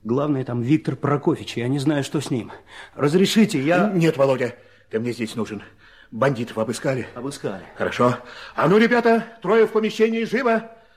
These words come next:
Speaker 2: Остальные грузите бандитов в машину. Володя, Володя, ты сам-то цел?
Speaker 1: Да я-то в порядке, товарищ начальник. Вот как Виктор Прокофьевич.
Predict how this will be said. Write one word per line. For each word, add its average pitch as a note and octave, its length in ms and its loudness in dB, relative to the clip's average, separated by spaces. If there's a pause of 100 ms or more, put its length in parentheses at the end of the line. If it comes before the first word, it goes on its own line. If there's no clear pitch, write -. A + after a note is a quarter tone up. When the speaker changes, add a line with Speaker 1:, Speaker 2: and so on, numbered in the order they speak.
(360)
Speaker 2:
Остальные G#3+ 760 2 (160)
грузите G#3+ 460 -2
бандитов G#3+ 440 0
в - 40 -16
машину. G3 480 -4 (680)
Володя, C#3 320 0 (920)
Володя, D3 320 4
ты F3 140 2
сам-то A#2+ 300 0
цел? C#3 400 2
Speaker 1:
Да A2+ 100 -12
я-то D3+ 320 -6
в - 60 -18
порядке, D#3+ 520 -6
товарищ C#3+ 360 -4
начальник. D3 520 -4
Вот D#3+ 160 0
как G3 160 2
Виктор G3 360 2
Прокофьевич. G#3 680 -2